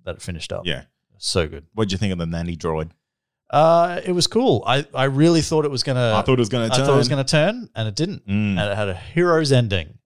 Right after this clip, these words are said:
Speaker 2: Ah,
Speaker 1: which
Speaker 2: except
Speaker 1: I thought was fitting.
Speaker 2: how, like, good is the steel in that robot to walk through lava?
Speaker 1: It's pretty good.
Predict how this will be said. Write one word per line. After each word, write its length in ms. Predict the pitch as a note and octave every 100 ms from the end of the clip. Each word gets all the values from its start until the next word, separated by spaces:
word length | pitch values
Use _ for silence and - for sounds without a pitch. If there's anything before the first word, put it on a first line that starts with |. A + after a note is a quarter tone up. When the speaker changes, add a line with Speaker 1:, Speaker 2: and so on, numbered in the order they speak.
| -
Speaker 2:
Ah, 180 | A#2 A2
Speaker 1:
which 60 | G#2
Speaker 2:
except 200 | - A2+
Speaker 1:
I 60 | G#2
thought 120 | G#2+
was 220 | G2 - _
fitting. 520 | - G#2+ - D#2+ D#2 _ _ _
Speaker 2:
how, 340 | - G3+ A#3+ C4 G#3+
like, 280 | C#3 - _ _ _ G#2
good 240 | B2+ A#2+ F#2+
is 280 | G2+ F2+ E2
the 100 | F#2
steel 580 | - F#2+ D#2+ C#2 - _ _ _
in 120 | F#2+
that 220 | E2 D2+ F2
robot 380 | D#2+ B1+ - _ _
to 100 | B2+
walk 320 | F#2 F#2+ F2
through 220 | - F2
lava? 420 | D#2+ D2+ C#2 C#2+ -
Speaker 1:
It's 140 | G2+ -
pretty 160 | G2
good. 160 | D2+